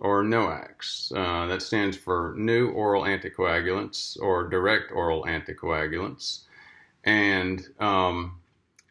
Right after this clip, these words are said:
for the most part, for most of us, that means, uh,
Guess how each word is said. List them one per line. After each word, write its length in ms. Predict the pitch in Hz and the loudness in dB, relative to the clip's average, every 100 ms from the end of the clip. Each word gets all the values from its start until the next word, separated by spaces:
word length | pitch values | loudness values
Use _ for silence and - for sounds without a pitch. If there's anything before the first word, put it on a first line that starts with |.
| _ _ | _ _
for 160 | - 170 | -2 4
the 80 | 160 | 6
most 280 | 170 202 - | 8 6 6
part, 240 | 107 95 | 4 6
for 80 | 117 | 4
most 260 | 131 143 | 2 6
of 140 | 120 107 | 4 4
us, 100 | 104 | 4
that 180 | 110 101 | 2 4
means, 560 | 104 98 92 - - | 2 2 0 -4 -6
uh, 560 | - 92 85 82 80 80 | -6 -2 0 0 -2 -4